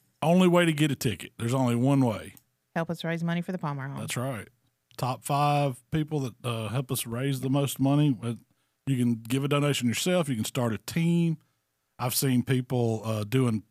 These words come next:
Speaker 1: like, a little fundraising cook and donating proceeds.
Speaker 2: Oh,
Speaker 1: You
Speaker 2: that's
Speaker 1: started,
Speaker 2: awesome.
Speaker 1: yeah, it's
Speaker 2: Yeah.
Speaker 1: really a great idea.
Speaker 2: Yeah.
Speaker 1: I mean, that's how we used to raise money when we were doing barbecue, you know, events and things or s-, uh, fundraisers with
Speaker 2: Yep.
Speaker 1: Cook Barbecue and then allocate some of those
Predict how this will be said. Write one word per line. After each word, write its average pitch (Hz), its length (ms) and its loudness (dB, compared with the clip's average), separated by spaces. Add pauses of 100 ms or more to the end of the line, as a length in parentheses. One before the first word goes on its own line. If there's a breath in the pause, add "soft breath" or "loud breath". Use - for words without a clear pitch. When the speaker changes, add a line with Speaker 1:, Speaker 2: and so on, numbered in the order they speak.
Speaker 1:
like, 113 180 -6
a 127 40 -4
little 123 120 0
fundraising 143 600 2
cook 151 320 0
and 113 80 -6
donating 123 340 -2
proceeds. 143 720 -2 (560)
Speaker 2:
Oh, 214 40 -4
Speaker 1:
You 208 40 -2
Speaker 2:
that's 202 40 -4
Speaker 1:
started, 139 260 2
Speaker 2:
awesome. 127 240 -2
Speaker 1:
yeah, 131 140 2
it's 110 100 0
Speaker 2:
Yeah. 147 80 -2
Speaker 1:
really 160 160 4
a 104 40 -4
great 113 240 0
idea. 101 540 -2
Speaker 2:
Yeah. 156 180 -8
Speaker 1:
I 101 40 -8
mean, 110 140 -2
that's 131 120 -2
how 127 140 0
we 117 100 0
used 143 160 -4
to 104 80 -6
raise 101 240 -8
money 107 220 -4
when 107 100 -4
we 117 140 -2
were 127 80 0
doing 101 220 -8
barbecue, 98 380 -12 (200)
you 107 100 -10
know, 101 200 -10 (380)
events 110 380 -6
and 101 160 -10
things 113 320 -4
or 98 160 -10 (420)
s-, - 220 -8
uh, 104 140 -8
fundraisers 110 580 -4
with 117 60 -10
Speaker 2:
Yep. 151 240 -10
Speaker 1:
Cook 113 180 -6
Barbecue 113 500 -8
and 98 120 -14
then 98 100 -12
allocate 107 460 -10
some 113 100 -10
of 107 80 -14
those 110 260 -8